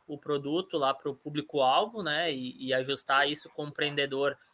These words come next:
certo, qual é que é o público-alvo também. E o empreendedor, ele vai conhecer realmente do produto, né? Ele vai ter que conhecer bem do produto dele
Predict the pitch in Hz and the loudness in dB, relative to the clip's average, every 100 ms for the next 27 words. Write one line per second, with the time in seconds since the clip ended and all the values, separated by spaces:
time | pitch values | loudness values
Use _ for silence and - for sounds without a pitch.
0 | _ - - 143 143 - 143 - 139 147 | _ 0 4 6 4 0 -8 0 6 6
1 | 175 170 160 151 147 - 135 143 147 - | 4 -2 -2 -8 -8 -2 0 0 -4 -8
2 | 135 135 180 247 - - - _ 156 170 | -4 -2 -4 -6 -20 -20 -20 _ 4 6
3 | 185 185 185 185 175 180 190 196 208 202 | 6 2 4 2 2 4 4 4 4 4
4 | 202 214 208 - 196 208 208 208 226 233 | 2 2 4 4 2 2 0 -2 -4 -6
5 | 247 240 240 240 - - - 143 151 139 | 2 4 4 0 -6 -8 0 2 2 2
6 | 135 165 160 - 180 170 170 156 165 175 | 0 2 0 2 2 4 2 0 0 -2
7 | - 160 151 151 165 151 151 220 | 0 0 0 -2 -2 2 2 0